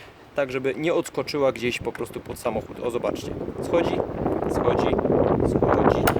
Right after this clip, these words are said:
i już mamy. Odkładamy sobie na bok. W tym momencie nasz zbiornik już jest luźniejszy. Musimy tak, tu ściągnąć tą metalową opaskę,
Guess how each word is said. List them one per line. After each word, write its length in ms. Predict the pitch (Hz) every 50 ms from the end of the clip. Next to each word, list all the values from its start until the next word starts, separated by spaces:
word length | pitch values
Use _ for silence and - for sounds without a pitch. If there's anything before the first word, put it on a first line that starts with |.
| - -
i 440 | - - - - 170 - - - -
już 240 | - 123 - - -
mamy. 240 | - 127 - - - - - - - - - - - - - - - - - - - -
Odkładamy 480 | 202 196 - 175 165 156 156 147 143
sobie 220 | 127 - 151 131 120
na 100 | 113 107
bok. 260 | - - - - - - - - - - - - -
W 80 | - -
tym 140 | 214 220 208
momencie 480 | 185 156 147 156 156 - 180 185 190 - - - -
nasz 240 | 131 143 156 160 -
zbiornik 540 | - - 139 135 123 120 147 180 175 - - - 123 120
już 360 | 120 135 170 196 185 - - - - - - - - - - -
jest 300 | - 127 139 - - -
luźniejszy. 720 | - 117 143 147 139 120 127 147 156 147 127 - - - - - - - - - - - - - - - - - - - -
Musimy 340 | 156 156 - 190 175 165 160
tak, 240 | - 113 - - - - - - - - - -
tu 100 | 170 175
ściągnąć 440 | - - 156 139 127 120 120 117 -
tą 300 | - 139 131 127 127 123 110 120
metalową 460 | 120 117 - 120 120 120 117 127 127
opaskę, 440 | 123 - 135 131 - - 175 175